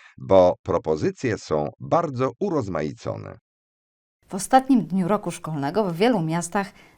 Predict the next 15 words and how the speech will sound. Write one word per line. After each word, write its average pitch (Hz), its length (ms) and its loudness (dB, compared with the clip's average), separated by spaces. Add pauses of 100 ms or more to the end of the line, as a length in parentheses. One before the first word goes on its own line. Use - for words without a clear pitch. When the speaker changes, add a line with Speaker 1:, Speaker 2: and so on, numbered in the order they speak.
(100)
Speaker 2:
najzdolniejsi 190 680 0
uczniowie 233 440 0
zostali 175 380 -2
nagrodzeni 185 640 0
za 143 120 -4
swoją 156 360 -6
pracę. - 440 -8 (600)
Tak 226 160 0
też 202 180 2
było 190 240 2
w 165 100 -4
Głuchołazach, 185 920 0
gdzie 160 220 -8
kilkudziesięciu 175 800 -4
uczniów 226 340 -4